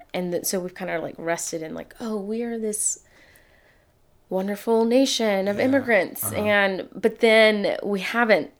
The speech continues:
Speaker 1: ever been that thing.
Speaker 2: Right,
Speaker 1: And
Speaker 2: right.
Speaker 1: so I kinda just wanna
Speaker 2: Get
Speaker 1: say,
Speaker 2: back
Speaker 1: like,
Speaker 2: to
Speaker 1: "Hey,
Speaker 2: trying
Speaker 1: let's
Speaker 2: to
Speaker 1: reset and,
Speaker 2: Yeah.
Speaker 1: yeah, let's all work towards that dream," because I think that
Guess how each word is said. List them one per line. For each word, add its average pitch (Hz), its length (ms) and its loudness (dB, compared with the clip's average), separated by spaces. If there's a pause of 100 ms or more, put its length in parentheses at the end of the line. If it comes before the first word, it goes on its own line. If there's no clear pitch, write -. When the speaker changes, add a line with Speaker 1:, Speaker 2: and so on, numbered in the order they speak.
(120)
Speaker 1:
ever 233 340 2
been 190 320 0
that 135 240 -6
thing. 87 460 -8
Speaker 2:
Right, 110 320 -2
Speaker 1:
And 214 100 0
Speaker 2:
right. 214 160 2
Speaker 1:
so 214 140 4
I 202 60 4
kinda 247 360 -2
just 233 240 -4
wanna 196 400 -2 (580)
Speaker 2:
Get - 80 -20
Speaker 1:
say, - 260 0
Speaker 2:
back 117 100 2
Speaker 1:
like, 113 160 0
Speaker 2:
to 110 80 -8
Speaker 1:
"Hey, - 40 -16
Speaker 2:
trying - 280 0
Speaker 1:
let's 185 160 2
Speaker 2:
to - 80 0
Speaker 1:
reset 285 840 -2 (160)
and, 220 300 0
Speaker 2:
Yeah. 285 240 4
Speaker 1:
yeah, - 60 -2
let's 202 200 -6 (160)
all 240 460 2 (360)
work 233 200 -2
towards 196 360 -4
that 220 400 2
dream," 165 540 -6
because 214 240 -6
I 214 80 -2
think 233 300 -4
that - 220 -2